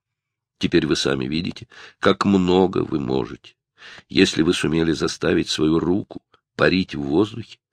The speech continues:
вы можете подчинить себе свое тело и другими путями. Например, заставлять себя чувствовать, что есть вам надо только то, что хорошо для вашего тела, и это не будет жертвой, а наоборот,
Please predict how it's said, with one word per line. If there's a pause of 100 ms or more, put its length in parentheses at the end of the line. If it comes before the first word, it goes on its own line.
(280)
вы
можете
подчинить
себе
свое
тело (280)
и
другими
путями. (640)
Например, (680)
заставлять
себя
чувствовать, (180)
что
есть
вам
надо (140)
только
то, (280)
что
хорошо
для
вашего
тела, (880)
и
это
не
будет
жертвой,
а
наоборот,